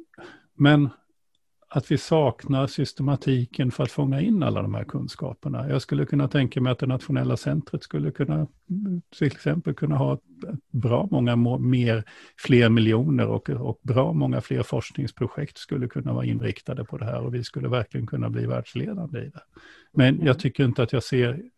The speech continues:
Speaker 1: att, att vi gör det.
Speaker 2: Nej, det är ju fortfarande, eh,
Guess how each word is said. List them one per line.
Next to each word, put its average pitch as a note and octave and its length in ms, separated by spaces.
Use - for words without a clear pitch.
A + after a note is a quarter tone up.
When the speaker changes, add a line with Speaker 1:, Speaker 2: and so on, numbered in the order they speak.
Speaker 1:
att, E3+ 300
att C3+ 180
vi B2+ 80
gör G3+ 260
det. - 180
Speaker 2:
Nej, F#3+ 180
det F3 80
är G3 180
ju A3 140
fortfarande, D#3 760
eh, D3+ 520